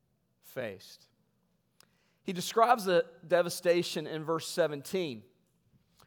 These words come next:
For those of you that have been in Chris Tibbets' Sunday school class, you'll enjoy the fact that there, there's a chiasm, maybe even two in here, uh, that you'll, you wanna talk to Chris more about chiasm, this, this, this, this, uh, literary device going on here.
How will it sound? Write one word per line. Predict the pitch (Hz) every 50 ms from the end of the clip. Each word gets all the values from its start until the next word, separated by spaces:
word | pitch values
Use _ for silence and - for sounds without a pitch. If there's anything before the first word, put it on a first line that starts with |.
| _
For | - -
those | 165 185 196 180 147
of | 196
you | 190
that | 185 185 180
have | 175
been | 180 180 170
in | 170 165
Chris | - - - 202 180 185 -
Tibbets' | - 208 185 185 180 - 175 165
Sunday | - - 220 226 220 185
school | - - 170
class, | 143 - 160 156 147 143 147 151 - -
you'll | 175 170 170
enjoy | 165 160 139 170 175 170
the | 156 -
fact | - 170 165 160 160 -
that | 160 -
there, | - 170 165 160 151 - - _ _ _
there's | - 165 156
a | 175
chiasm, | - - 214 220 220 214 180 165 156 143 127 147
maybe | 160 185 226 233 240
even | 233 226 220 185
two | - - 262 269 262 233 196 160 -
in | 170 165 160 156
here, | - 196 170 147 131 123 - - - - - -
uh, | - 151 143 143 143
that | 143 156 156 156 -
you'll, | 170 175 170 165 151 156 - _ - - -
you | 151 156
wanna | 175 185 180 170 165 170 170 -
talk | 208 185 175 165 -
to | 170
Chris | - - 180 180 165 - 180
more | 175 170 170
about | 165 151 160 151 120 -
chiasm, | - - 160 147 147 147 143 143 135 147 139
this, | 135 139 135 139 -
this, | - 147 123 - -
this, | 139 127 -
this, | - 135 120 - -
uh, | - 123 123 117 117 113 123 - _ _ _ -
literary | 151 156 175 170 165 160 151 143 139
device | 139 131 123 135 127 127 123 123 -
going | - 147 127 127 127 131
on | 127 131 127
here. | 131 131 120 117 113 104